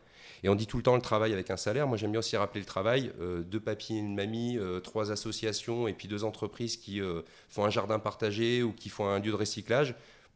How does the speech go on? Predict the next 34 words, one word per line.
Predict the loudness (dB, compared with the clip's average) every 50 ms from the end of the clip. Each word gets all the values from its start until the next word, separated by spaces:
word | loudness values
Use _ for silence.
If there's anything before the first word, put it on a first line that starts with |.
| _ -8 -4
en | 0 2
bas | 2 2
de | 4
chez | 4 2 4 4
eux, | 2 2
pour | 0 0 0 0
moi, | 2 0
ça | 0 -2
s'appelle | -4 -4 -2 -2 -2
aussi | -2 -2 -4 -6
du, | -6 -6 -4 -4
du | -6 -6 -8 -10
travail | -6 -2 0 2 2 2
finalement. | 0 0 -2 -2 -2 -2 -4 -10 -16 -20 -20 -20 -20 -20 -20 -16 -2 2
Donc | 2 4 8
là, | 8 6
déjà, | 6 6 6 6
on | 6 6
vient | 6 4 2
dans | 2 2 0 0
un | -2 -4 -6 -8
tiers-lieu | -8 -4 -2 -2 0 2 0 0
pour | 0 -4 -8 -10 -10
travailler | -8 -2 0 0 2 2 0 -2
pour | -4 -4 -4 -2
soi. | 0 -2 -2 -4 -8 -8 -4
Comme | -2 -2 0
ça, | 0 0
en |
plus, | 0 -2 -6 -6
on | -4
n'est | -4 -2
jamais | 0 0 0 0 0
déçu. | 0 -2 -2 -2 -4 -6